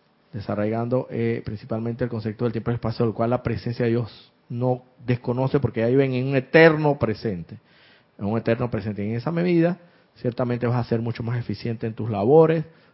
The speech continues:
vas a comprender más la divina enseñanza, vas a comprender más las situaciones de la vida,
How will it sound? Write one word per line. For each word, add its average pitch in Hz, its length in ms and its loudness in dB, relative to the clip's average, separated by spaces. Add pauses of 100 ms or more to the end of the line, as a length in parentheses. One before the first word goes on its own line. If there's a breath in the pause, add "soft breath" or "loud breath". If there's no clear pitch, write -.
(140)
vas 107 140 -4
a 120 60 -2
comprender 107 600 -4 (260)
más 107 340 -6
la 117 140 0
divina 107 280 -2
enseñanza, 131 680 -4 (300 soft breath)
vas 113 140 -2
a 123 60 0
comprender 110 440 -2
más 113 180 -6
las 113 100 -6
situaciones 110 440 -6
de 113 100 -2
la 104 120 -4
vida, 160 420 0